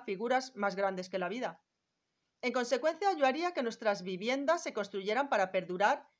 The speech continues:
y resultar encantadoras, tan ricas y agradables como pudieran llegar a ser, tanto por dentro como por fuera. Acerca de los grados de similitud y divergencia entre ellas,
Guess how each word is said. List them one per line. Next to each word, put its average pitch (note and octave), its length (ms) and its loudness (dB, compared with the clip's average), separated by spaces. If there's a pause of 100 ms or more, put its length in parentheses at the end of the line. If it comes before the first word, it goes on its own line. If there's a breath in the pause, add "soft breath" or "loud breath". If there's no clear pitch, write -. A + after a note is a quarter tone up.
y G3+ 100 -4
resultar G#3 460 0
encantadoras, F#3+ 760 -2 (280)
tan G#3+ 160 4
ricas A#3 340 0
y A#3 40 2
agradables G#3+ 520 4
como G#3 240 -2
pudieran F#3+ 320 -2
llegar F#3 220 2
a F#3 40 -4
ser, A#3 360 -4 (320)
tanto D#4+ 280 2
por C4+ 140 6
dentro E4 300 0
como G#3 240 0
por F#3 180 -2
fuera. E3+ 380 -4 (200)
Acerca G#3 380 2
de G#3+ 60 6
los G3 200 -2
grados A#3+ 520 4
de G#3+ 100 0
similitud F#3+ 640 -4
y A#3+ 40 -6
divergencia F#3+ 540 -4
entre G3+ 260 -2
ellas, A3 320 0